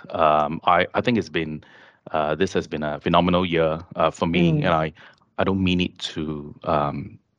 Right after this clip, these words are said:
Speaker 1: just to be from a targets or expectations. And I think for, for me as a, uh, you know, just for twenty twenty-two, uh, some of the,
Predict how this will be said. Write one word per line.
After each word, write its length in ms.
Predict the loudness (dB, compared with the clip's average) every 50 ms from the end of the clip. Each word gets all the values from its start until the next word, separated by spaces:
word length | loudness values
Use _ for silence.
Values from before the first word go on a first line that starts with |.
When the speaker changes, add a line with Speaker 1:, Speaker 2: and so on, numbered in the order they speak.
| _ _ _ _ _ _ _ _ _ _ _ _ _ _ _ _ -4
Speaker 1:
just 260 | 0 0 0 0 -2
to 60 | -4
be 320 | -6 -6 -6 -6 -6 -8 -10 -8
from 220 | -2 0 0 2
a 140 | 2 0 -4
targets 680 | -6 -2 2 4 4 4 4 2 0 0 -2 -4 -12 -6 -2
or 300 | 0 0 0 0 -4 -6 -12 -20 -20 -20 -20 _ _ -2
expectations. 880 | -2 -2 -2 -4 -6 -6 -6 -6 -6 -6 -6 -6 -8 -8 -8 -6 -2
And 80 | 0 0
I 80 | 0
think 240 | 2 2 2 2 2 0
for, 360 | -2 -2 0 0 0 -2 -4 -6
for 120 | -4 -4 -2
me 220 | 0 0 2 2
as 120 | 2 0 -2
a, 80 | -4 -8 _ -18 -20 _ _ _ _ -20 -20 -20 -20 _ _ -2
uh, 360 | 0 2 2 2 2 0 -2 0
you 100 | 2 2
know, 200 | 2 2 0 -2 -6 _ _ _ -2
just 160 | 0 0 0
for 100 | 0 -2
twenty 240 | 0 2 2 2 2
twenty-two, 640 | 2 2 2 0 0 -2 -4 -4 -2 -2 -4 -8 -10 -14 -20 -20 -20 -20 _ -6
uh, 380 | -2 0 2 2 0 -2 -6 -8 -2
some 200 | 2 2 4 4
of 80 | 4
the, 240 | 4 2 0 0 -2